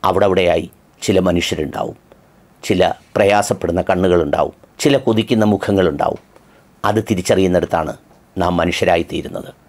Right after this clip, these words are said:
ആയിരം മഹാകാവ്യങ്ങൾ വായിച്ചാലും, ആയിരം ദേവാലയങ്ങളിൽ പോയാലും, ആയിരം വിശുദ്ധ ഗ്രന്ഥങ്ങൾ വായിച്ചാലും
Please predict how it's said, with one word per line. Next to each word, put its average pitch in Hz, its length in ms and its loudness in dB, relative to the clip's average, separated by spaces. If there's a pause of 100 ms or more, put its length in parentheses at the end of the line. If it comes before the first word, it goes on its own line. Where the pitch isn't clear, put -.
(640)
ആയിരം 127 320 2 (260)
മഹാകാവ്യങ്ങൾ 117 680 2 (100)
വായിച്ചാലും, 92 480 0 (640)
ആയിരം 110 420 2 (280)
ദേവാലയങ്ങളിൽ 113 640 4 (100)
പോയാലും, 90 400 2 (600)
ആയിരം 101 460 2 (280)
വിശുദ്ധ 131 380 0
ഗ്രന്ഥങ്ങൾ 107 360 0 (100)
വായിച്ചാലും 95 540 2